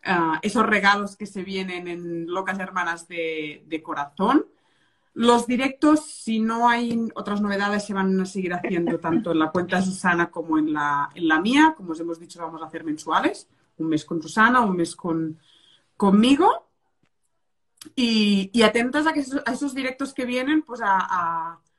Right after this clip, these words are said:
Speaker 1: a rellenar esas cajitas de preguntas, que las ponemos para algo, y las podéis ahí rellenar con esas preguntas. El primero, no os vamos a decir de qué es, pero será el tres de diciembre. Así que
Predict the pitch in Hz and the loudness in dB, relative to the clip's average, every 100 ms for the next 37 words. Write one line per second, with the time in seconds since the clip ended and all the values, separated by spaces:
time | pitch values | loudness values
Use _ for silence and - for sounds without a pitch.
0 | _ - 220 226 220 220 285 320 - 269 | _ 0 2 0 0 0 -2 -4 -8 -8
1 | - 269 311 339 247 196 220 339 339 - | -8 -8 -6 -6 -10 -8 -4 -2 -2 -6
2 | 170 143 135 - - 160 151 147 147 151 | -8 -8 -14 -18 -8 -4 -4 -4 -6 -8
3 | - 170 185 226 262 - _ _ _ _ | -4 -2 0 0 -2 -6 _ _ _ _
4 | 196 180 180 233 294 330 453 605 - - | -6 -2 0 2 2 4 2 0 -6 -20
5 | _ _ _ 185 165 160 147 143 143 165 | _ _ _ -8 -4 -2 -2 -2 -4 -8
6 | - 170 175 185 196 180 185 196 196 190 | -6 -2 0 0 0 -2 -2 -2 0 0
7 | 170 170 170 180 185 - 165 151 - 156 | 0 -2 -4 -6 -8 -8 -10 -10 -8 -6
8 | 151 147 143 143 - 190 190 196 240 285 | -2 -4 -4 -14 -2 0 4 4 6 6
9 | 349 339 _ 220 277 311 311 294 254 247 | 4 2 _ 4 6 8 6 4 0 -4
10 | 214 202 202 196 240 381 - _ - 214 | -6 -6 -4 -4 -4 -6 -14 _ -8 -6
11 | - 208 247 294 - 202 196 240 311 - | -6 -2 0 0 -2 -6 -4 -4 -4 -4
12 | _ _ 254 254 - 202 165 - - _ | _ _ -6 -6 -6 -4 -4 -6 -12 _
13 | _ _ _ - _ _ 185 190 190 185 | _ _ _ -20 _ _ -6 -4 -4 -4
14 | - 170 160 156 151 143 - | 0 4 4 4 2 -2 -6